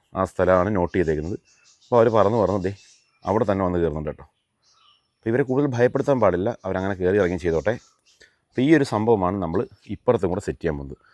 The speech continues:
അപ്പോൾ ഇനി ഒരു കലം കൊണ്ടുവന്ന് നമ്മൾ ഇവിടെയും സെറ്റ് ചെയ്യും. ഇവരിപ്പം കുറേ നേരം കൊണ്ട് കിടന്ന് പറക്കുകയാണ്. പറന്ന്, പറന്ന്, പറന്ന്, പറന്ന് അവർ റൂട്ട് കറക്റ്റ് ചെയ്യണം. കണ്ടോ, അവരിനി ആ കറക്റ്റായിട്ട് ആ ഒരു ഇതുവഴി കയറി അപ്പുറത്തോട്ട് ഇറങ്ങുമ്പോഴത്തേക്കാണ് ഇവർ ഈ റൂട്ട് കറക്റ്റ് ചെയ്തെടുക്കുന്നത്. അപ്പോൾ അതിന് കുറച്ച് സമയം എടുക്കും.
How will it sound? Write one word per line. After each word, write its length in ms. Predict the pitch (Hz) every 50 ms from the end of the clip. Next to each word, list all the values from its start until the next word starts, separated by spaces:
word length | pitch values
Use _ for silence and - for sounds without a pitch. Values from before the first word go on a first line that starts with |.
| _ _ _
അപ്പോൾ 120 | _ - 117
ഇനി 80 | 120 139 131
ഒരു 80 | - - -
കലം 180 | 113 107 113 127 123
കൊണ്ടുവന്ന് 280 | 107 98 101 107 107 92
നമ്മൾ 120 | 95 92 82
ഇവിടെയും 200 | 85 95 101 90
സെറ്റ് 180 | 85 73 64 -
ചെയ്യും. 140 | 87 101 104 - - - - - - _ -
ഇവരിപ്പം 240 | 127 135 127 139 120 127
കുറേ 180 | 120 123 135 147
നേരം 120 | 139 123 127
കൊണ്ട് 100 | 127 123 117
കിടന്ന് 160 | 120 123 104 107
പറക്കുകയാണ്. 340 | 98 98 92 107 92 80 80 82 -
പറന്ന്, 220 | 101 101 110 127 120
പറന്ന്, 200 | 117 104 110 117 104
പറന്ന്, 180 | 104 107 110 110 98
പറന്ന് 180 | 92 101 104 92
അവർ 80 | 90 104 92 95
റൂട്ട് 180 | 107 107 - - 101
കറക്റ്റ് 200 | 78 73 - -
ചെയ്യണം. 180 | 71 65 - _
കണ്ടോ, 160 | - 80 71 - _ _ _ _ _ _ _ _ _ _ _ _ _ _ _ _ _ -
അവരിനി 280 | 104 104 104 110 110 107 113
ആ 20 | 117 - -
കറക്റ്റായിട്ട് 640 | 95 95 - - 104 104 101 101 98 - - 143 135 - - - 98
ആ 20 | 95 95 95
ഒരു 140 | 95 98 101 98 101 _ _ _ _ _ _ _ _ _ _ - -
ഇതുവഴി 340 | 110 117 120 104 98 104 113 - -
കയറി 320 | 95 92 92 95 107 127 - -
അപ്പുറത്തോട്ട് 340 | 90 - - 104 113 101 101 87
ഇറങ്ങുമ്പോഴത്തേക്കാണ് 720 | 90 98 107 98 92 - - 85 80 - 85 82 104 127 - _ _ _ _ _ _ _ _ _ - 117
ഇവർ 120 | 113 117 120 113
ഈ 20 | 117 113 104 95
റൂട്ട് 220 | 95 92 92 101 147 - - -
കറക്റ്റ് 220 | 131 123 117 - 117
ചെയ്തെടുക്കുന്നത്. 400 | 117 85 76 69 71 67 64 - _ _ _ _ _ _ _ _ _ _ _
അപ്പോൾ 120 | - 104
അതിന് 120 | 104 123 127
കുറച്ച് 160 | 127 117 113 117
സമയം 140 | 104 110 110 92
എടുക്കും. 180 | 92 113 135